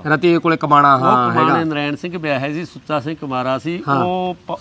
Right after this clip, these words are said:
Speaker 2: ਇੱਥੇ ਬਸੀ ਦੋ ਚਾਰ ਸਾਲ, ਕਮਾਣੇ ਵਾਲੀ ਜਿਹੜੀ ਲਿਆ-, ਨਰਾਇਣ ਸਿੰਘ ਦੇ ਘਰੇ ਸੀ,
Speaker 1: ਹਾਂ।
Speaker 2: ਉਹਦੇ ਘਰੇ ਬਣੀ ਨਾ।
Speaker 1: ਅੱਛਾ।
Speaker 2: ਉਹ ਮਤਲਬ ਸ਼ਾਦੀ ਟੁੱਟ ਗਈ।
Speaker 1: ਠੀਕ ਹੈ,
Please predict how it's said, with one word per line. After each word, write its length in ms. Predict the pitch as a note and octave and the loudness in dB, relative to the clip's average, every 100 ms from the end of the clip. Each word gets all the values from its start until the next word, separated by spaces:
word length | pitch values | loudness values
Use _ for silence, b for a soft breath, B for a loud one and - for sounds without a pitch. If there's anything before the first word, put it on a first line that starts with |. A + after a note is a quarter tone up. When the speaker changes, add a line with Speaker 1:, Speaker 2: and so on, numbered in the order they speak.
| - | -6
Speaker 2:
ਇੱਥੇ 280 | D3+ - E3 | -6 -4 -4
ਬਸੀ 360 | C3 B2+ D#3 | -4 -4 -4
ਦੋ 220 | C#3 C3+ | -4 -6
ਚਾਰ 240 | C3 C#3 C3+ | -4 -2 -2
ਸਾਲ, 280 | - C#3 D3 | -2 -4 -4
ਕਮਾਣੇ 440 | C#3 C3+ C3 C3+ | -6 -6 -4 -4
ਵਾਲੀ 220 | C3+ C3+ | -4 -4
ਜਿਹੜੀ 320 | C3+ D3 D#3 | -6 -4 -4
ਲਿਆ-, 360 | C#3+ D#3 D3+ E3 | -4 -6 -6 -8
ਨਰਾਇਣ 340 | C3 B2+ B2+ | -6 -4 -6
ਸਿੰਘ 140 | A2 C3+ | -6 -8
ਦੇ 80 | C#3 | -8
ਘਰੇ 280 | F3 D3+ | -6 -6
ਸੀ, 200 | C3 C#3 | -4 -6
Speaker 1:
ਹਾਂ। 440 | C#3+ D#3 D3+ C#3+ B2+ B2 | -4 -2 0 -2 -6 -6
Speaker 2:
ਉਹਦੇ 200 | D#3+ F#3 | -4 -4
ਘਰੇ 260 | F#3+ E3+ | -4 -4
ਬਣੀ 300 | D#3 C#3 C#3+ | -2 0 2
ਨਾ। 100 | B2+ E2+ - - | 0 -4 -12 -10
Speaker 1:
ਅੱਛਾ। 540 | C3 E3+ C#3+ B2 G#2+ F#2 - | -4 0 0 0 -4 -12 -8
Speaker 2:
ਉਹ 180 | F3+ G#3 | -6 -2
ਮਤਲਬ 280 | F#3 E3+ F3+ | -2 -2 -4
ਸ਼ਾਦੀ 360 | D#3 D#3 F#3 | -2 0 0
ਟੁੱਟ 220 | E3 C3+ | -4 -6
ਗਈ। 140 | G#2+ F#2+ - - | -10 -12 -16 -8
Speaker 1:
ਠੀਕ 240 | D3 C#3 C#3+ | -2 -2 -2
ਹੈ, 200 | A2+ | -6